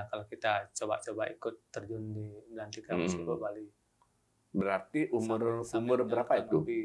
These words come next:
Speaker 1: eh, umur berapa ya? <laughs>
Speaker 2: Ya, sembilan sembilan itu ya benar deh,
Speaker 1: Sembilan sembilan,
Speaker 2: sembilan delapan,
Speaker 1: ya,
Speaker 2: sembilan sembilan. Mulai
Speaker 1: sembilan sembilan.
Speaker 2: kepikiran untuk tertarik.
Speaker 1: Hmm.
Speaker 2: Nah, kalau dibandingkan dengan,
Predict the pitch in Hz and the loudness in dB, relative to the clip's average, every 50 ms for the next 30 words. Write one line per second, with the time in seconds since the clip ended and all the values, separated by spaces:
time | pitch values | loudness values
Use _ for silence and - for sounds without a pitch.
0 | 107 104 104 - 107 107 107 104 - - 110 110 113 117 - _ _ _ _ _ | -2 -4 -6 -4 -2 -2 -2 -2 -6 -8 -10 -10 -10 -12 -18 _ _ _ _ _
1 | _ _ _ _ _ _ _ _ _ _ - - - - - 123 120 117 113 113 | _ _ _ _ _ _ _ _ _ _ -20 -20 -20 -16 -10 -8 -6 -6 -4 -6
2 | 117 - 165 165 143 - - - - - 175 160 120 117 - 117 123 123 120 120 | -2 -2 -2 0 0 0 0 -2 -2 4 6 6 6 6 4 0 0 2 2 2
3 | 123 123 - - 120 120 117 117 117 120 123 120 123 131 127 180 143 101 92 98 | 2 0 -2 0 2 4 8 8 8 8 6 0 -2 0 4 6 6 6 4 0
4 | 101 95 92 - - 127 123 123 117 107 110 110 104 101 95 - 113 98 - 110 | -2 0 0 -2 0 0 0 0 2 4 6 6 6 6 4 2 2 -4 -6 -6
5 | 110 104 98 98 98 98 101 104 104 101 101 98 104 117 147 151 - - - - | -4 -4 -4 -4 -6 -8 -10 -8 -8 -6 2 6 6 6 6 4 0 -4 -16 -20
6 | - - _ - 123 110 - 104 - - 110 113 127 123 110 101 95 - 107 - | -20 -14 _ -2 -2 0 2 -2 2 2 4 4 4 4 2 -2 -4 -6 -8 -8
7 | - 101 80 - - 85 85 - - - 117 113 110 110 110 107 - - - - | -8 -12 -10 -6 -6 -4 -4 -6 -8 -10 -18 -20 -14 -4 -2 -2 -2 -2 -8 -20
8 | _ _ _ _ _ _ _ _ _ _ _ _ _ _ _ _ _ _ _ _ | _ _ _ _ _ _ _ _ _ _ _ _ _ _ _ _ _ _ _ _
9 | _ _ - - 147 185 214 - 165 156 135 131 127 127 131 131 131 131 131 127 | _ _ 8 10 12 12 12 12 10 8 10 10 8 8 6 4 4 6 6 6
10 | 123 120 117 117 113 | 6 6 6 4 4